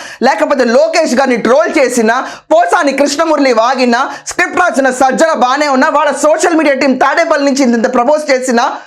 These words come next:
why are you silent? మౌనం అర్ధంగీకారమా? కానీ అన్నీ ఇన్ని తెలిసి నవ్వుతున్నప్పుడు అది ఫుల్ అంగీకారం కదా పార్టీ నుంచి వచ్చింది,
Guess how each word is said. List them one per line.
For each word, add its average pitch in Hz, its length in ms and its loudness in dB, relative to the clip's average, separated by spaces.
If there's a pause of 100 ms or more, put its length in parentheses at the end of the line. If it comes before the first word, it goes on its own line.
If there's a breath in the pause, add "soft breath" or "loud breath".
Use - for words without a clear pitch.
(400 loud breath)
why 311 360 0
are 320 140 0
you - 200 -4
silent? 302 360 -2 (420 loud breath)
మౌనం 269 320 0
అర్ధంగీకారమా? 262 840 0 (160)
కానీ 311 180 2
అన్నీ 294 360 0
ఇన్ని 302 220 0
తెలిసి 285 380 0
నవ్వుతున్నప్పుడు 311 560 0
అది 285 140 -4
ఫుల్ 359 160 2
అంగీకారం 330 480 0
కదా 302 220 0
పార్టీ 320 220 -2
నుంచి 285 180 2
వచ్చింది, 226 500 -2